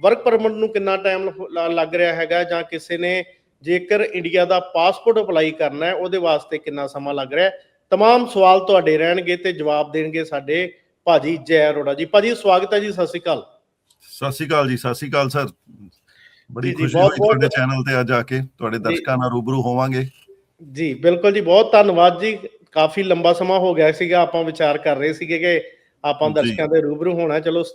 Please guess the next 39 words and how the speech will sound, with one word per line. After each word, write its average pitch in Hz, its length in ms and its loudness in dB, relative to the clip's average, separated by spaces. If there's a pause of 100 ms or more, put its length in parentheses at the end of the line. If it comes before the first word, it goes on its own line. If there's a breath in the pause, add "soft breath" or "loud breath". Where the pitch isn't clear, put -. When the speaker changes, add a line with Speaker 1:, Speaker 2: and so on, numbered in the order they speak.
Speaker 1:
ਦੇਰ 156 260 0
ਆਏ 165 160 4
ਦਰੁਸਤ 165 380 -4
ਆਏ। 175 160 4
Speaker 2:
ਜੀ। - 580 -16
Speaker 1:
ਤੇ 185 340 0 (100)
ਭਾਜੀ, 240 220 2
ਸਭ 233 160 0
ਤੋਂ 240 160 2
ਪਹਿਲਾਂ 262 220 2
ਮੈਂ 262 100 2
ਇੱਥੋਂ 240 220 2
ਹੀ 254 60 -4
ਸ਼ੁਰੂਆਤ 196 400 4
ਕਰਦਾ 196 260 2
ਜੀ, 226 240 -2
ਤੁਸੀਂ 208 320 -10
ਦੱਸੋ 190 400 2
ਕਿ 233 120 0
Fastway 196 600 2
Travel 202 440 -2 (840 soft breath)
and 196 120 0 (180)
Immigration 190 560 0
ਦਾ 185 80 2
ਜਿਹੜਾ 180 220 0
ਤੁਸੀਂ 185 260 -10
ਕੰਮ 160 260 -2
ਕਰਦੇ 165 320 -2
ਹੋ, 202 80 4
ਇਹਦੇ 202 220 0
ਵਿੱਚ 220 200 -2
ਕਿਹੜੀ-ਕਿਹੜੀਆਂ 226 600 0
ਸਰਵਿਸ 175 440 -2
ਜਿਹੜੀਆਂ 170 340 -2
ਪ੍ਰੋਵਾਈਡ 147 400 -2
ਕਰਦੇ 127 320 -12
ਹੋ 117 60 -20
ਕਸਟਮਰ 127 400 -18
ਨੂੰ? - 240 -20